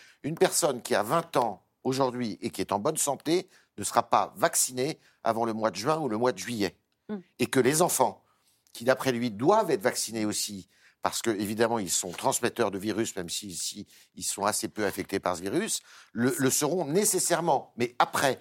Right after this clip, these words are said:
Speaker 1: ça veut dire que cette campagne vaccinale risque de durer peut-être jusqu'au, au, au début de l'automne.
Speaker 2: Hmm. Euh, Antoine Flahault, Moderna a expliqué qu'il renonçait pendant la pandémie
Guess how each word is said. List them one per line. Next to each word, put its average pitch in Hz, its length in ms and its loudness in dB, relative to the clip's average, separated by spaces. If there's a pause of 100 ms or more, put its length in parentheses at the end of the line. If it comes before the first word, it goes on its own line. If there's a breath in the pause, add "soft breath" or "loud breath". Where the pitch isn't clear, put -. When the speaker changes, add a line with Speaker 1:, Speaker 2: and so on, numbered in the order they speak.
Speaker 1:
ça - 180 -2
veut 127 100 -2
dire 156 120 0
que 131 100 -6
cette - 200 -4
campagne 139 320 0
vaccinale 156 500 0 (280 loud breath)
risque 196 360 0
de 131 140 0
durer 131 400 0 (280 soft breath)
peut-être 180 320 0
jusqu'au, 139 560 -2 (280 soft breath)
au, 131 160 0
au 135 100 2
début 131 240 0
de 139 60 -2
l'automne. 92 360 0
Speaker 2:
Hmm. 190 180 -12 (560 loud breath)
Euh, 226 500 4
Antoine 359 340 2
Flahault, 202 480 2
Moderna 262 800 4
a 226 120 4
expliqué 220 460 -2
qu'il 220 160 0
renonçait 233 720 2
pendant 190 240 -2
la 175 120 4
pandémie 208 460 2